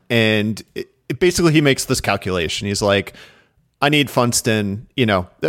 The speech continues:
basically the whole thing was if Funston gets between Bruner and White, and Bruner's ahead, then Bruner wins the series.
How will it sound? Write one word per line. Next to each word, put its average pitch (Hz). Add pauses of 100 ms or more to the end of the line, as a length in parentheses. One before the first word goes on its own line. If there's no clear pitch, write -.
basically 165
the 127
whole 139
thing 113
was 98
if -
Funston 143
gets 110
between 101
Bruner 98
and 101
White, 78 (540)
and 95
Bruner's 95
ahead, 85 (200)
then 82 (800)
Bruner 82
wins -
the -
series. 92